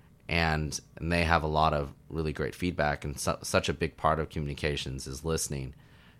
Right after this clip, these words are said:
And so I think brands need to, as part of their internal comms strategy, have a way to get that feedback. One example, you know, there's this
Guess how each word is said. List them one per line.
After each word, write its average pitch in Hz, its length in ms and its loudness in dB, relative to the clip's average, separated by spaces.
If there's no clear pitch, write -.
And 76 160 -4
so 78 220 2
I 78 60 0
think 78 180 -6
brands 85 400 4
need 82 240 -2
to, 71 240 -2
as - 80 -6
part 82 260 2
of 71 140 0
their 69 180 -2
internal 71 400 -4
comms 104 360 2
strategy, 67 680 -4
have 92 280 6
a 92 60 6
way 80 360 2
to - 160 -6
get 73 220 -4
that 69 200 -2
feedback. - 640 -6
One 110 160 6
example, 90 640 4
you 92 100 0
know, 95 120 4
there's 87 220 4
this 80 240 0